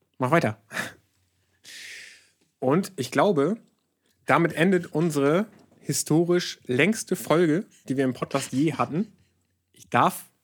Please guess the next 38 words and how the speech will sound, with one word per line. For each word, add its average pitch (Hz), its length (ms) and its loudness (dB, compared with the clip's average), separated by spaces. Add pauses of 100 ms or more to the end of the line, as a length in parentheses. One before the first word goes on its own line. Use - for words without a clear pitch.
(280)
erwähnen, 135 340 0
dass 127 220 -2
ich - 160 -8
das 123 220 -4
super 151 440 -4
cool 170 80 2
finde, 156 200 -2
dass 143 160 -4
du - 40 -10
dabei 135 380 0
gewesen 147 280 -2
bist. 147 200 -4
Und 127 60 -4
ich 123 100 -4
wollte 135 180 0
dir 131 160 0
auf 123 80 -2
jeden 135 120 -2
Fall 135 120 -2
den 123 120 -2
Freiraum 127 380 0
geben, 123 280 0
so 123 80 -4
viel 180 260 -4
zu 190 120 0
erzählen, 175 280 0
wie 165 60 0
es 160 80 -4
nur 156 100 -2
geht, 143 240 -2
weil 127 220 -2 (100)
ich - 140 -20
glaube, 156 340 0
dass 135 160 -4
sehr 135 200 0
viele 135 220 -4
Leute 127 300 0
auch 123 160 -6